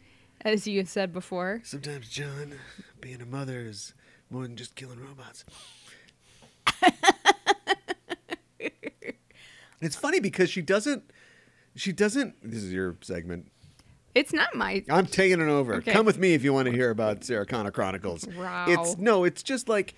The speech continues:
Speaker 2: I've seen her in a bunch of other stuff, and yeah, she's got that, tough lady is kind of her.
Speaker 1: Yeah.
Speaker 2: That, that's on her headshot.
Speaker 1: Sure.
Speaker 2: But, like,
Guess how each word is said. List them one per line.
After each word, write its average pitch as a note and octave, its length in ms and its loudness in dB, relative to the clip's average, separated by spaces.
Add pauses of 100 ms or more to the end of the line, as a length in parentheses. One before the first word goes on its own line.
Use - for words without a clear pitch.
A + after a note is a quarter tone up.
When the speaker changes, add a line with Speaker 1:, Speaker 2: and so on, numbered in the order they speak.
(400)
Speaker 2:
I've F#3 240 0
seen B3 240 -2
her A3+ 80 2
in G#3 80 4
a F3 40 2
bunch F#3 300 -2
of E3+ 80 -6
other E3 120 -8
stuff, - 300 -6
and D#3 380 -4
yeah, A4 320 -4
she's - 280 -2
got A3+ 320 -4
that, E3 240 2 (400)
tough C#4+ 260 -4
lady B2 300 2
is F#2 500 -6 (240)
kind C3 200 0
of G2+ 100 -6
her. F2+ 380 -4 (200)
Speaker 1:
Yeah. - 160 4 (200)
Speaker 2:
That, B2+ 220 0
that's D#3 240 4
on B2+ 160 2
her G2+ 120 -4
headshot. F2 420 -8 (200)
Speaker 1:
Sure. - 320 -2
Speaker 2:
But, D3+ 180 2
like, C#3+ 340 0